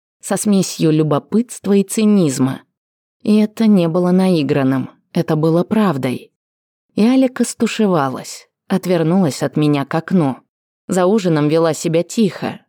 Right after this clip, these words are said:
не придиралась ни к еде, ни к подаче. После еды быстро попрощалась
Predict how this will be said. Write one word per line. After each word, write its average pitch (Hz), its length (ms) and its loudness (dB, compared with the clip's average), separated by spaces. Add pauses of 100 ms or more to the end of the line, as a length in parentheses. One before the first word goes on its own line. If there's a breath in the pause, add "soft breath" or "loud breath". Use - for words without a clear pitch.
не 202 160 2
придиралась 180 720 0
ни 156 120 0
к - 80 -8
еде, 139 380 0
ни 175 140 2
к - 120 -10
подаче. 175 680 -6 (400)
После 240 360 -2
еды 190 340 0
быстро 165 420 -2
попрощалась 147 1040 -4